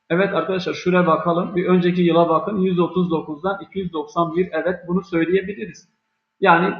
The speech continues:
arkadaşlar bir doğru ikiye bakalım. On sekiz yirmi bir yılına kadar demiş ki ülkemizde göç eden vatandaşların sayısı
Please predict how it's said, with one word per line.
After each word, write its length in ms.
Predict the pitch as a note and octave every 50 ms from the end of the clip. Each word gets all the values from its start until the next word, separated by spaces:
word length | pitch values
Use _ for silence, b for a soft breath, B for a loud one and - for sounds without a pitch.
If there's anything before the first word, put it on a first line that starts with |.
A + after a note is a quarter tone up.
| - -
arkadaşlar 480 | - F3+ F3+ F3 E3 D3+ - E3+ E3+ E3+
bir 220 | G#3 A3+ A3 F3
doğru 240 | F3 E3 D#3+ D#3+ E3+
ikiye 320 | - E3 - F#3+ G3+ G3
bakalım. 400 | F3+ D#3+ - F3 E3+ G3 A3+ - - - _ _ _ _
On 140 | F3+ G3
sekiz 380 | G3+ - G3 F#3 F3+ G#3+ G#3 F#3+
yirmi 320 | F#3 F3+ F3 G3 G3+ F3+
bir 220 | F#3 F#3+ F3+ E3 -
yılına 320 | E3+ E3 E3+ F#3 F#3+ F#3+
kadar 240 | F3+ E3+ F#3 F#3+ F#3
demiş 200 | F#3+ G#3+ A3 A3+
ki 60 | -
ülkemizde 460 | - D#3+ D#3 - E3+ D#3+ D#3+ D#3+ F#3+
göç 220 | F#3 F#3+ F#3+ F3+ F3
eden 220 | D#3+ E3+ F#3 F3
vatandaşların 600 | D#3 D3 D3+ D3+ D3+ D3 D3 C#3+ - D3+ E3 F#3
sayısı 640 | F3+ - F3 E3+ D#3+ C#3+ - - - G#3+ B3+ -